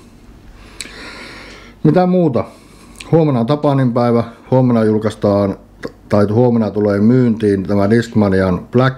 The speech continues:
Boxi, jossa on luultavasti kaikkien aikojen ylivakain kiekko.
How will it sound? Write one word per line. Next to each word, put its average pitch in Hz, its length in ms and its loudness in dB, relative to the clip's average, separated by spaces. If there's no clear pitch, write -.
Boxi, 110 420 -2
jossa 98 280 -2
on 90 280 0
luultavasti 131 540 0
kaikkien 117 680 0
aikojen 104 440 0
ylivakain 98 760 0
kiekko. 95 680 -2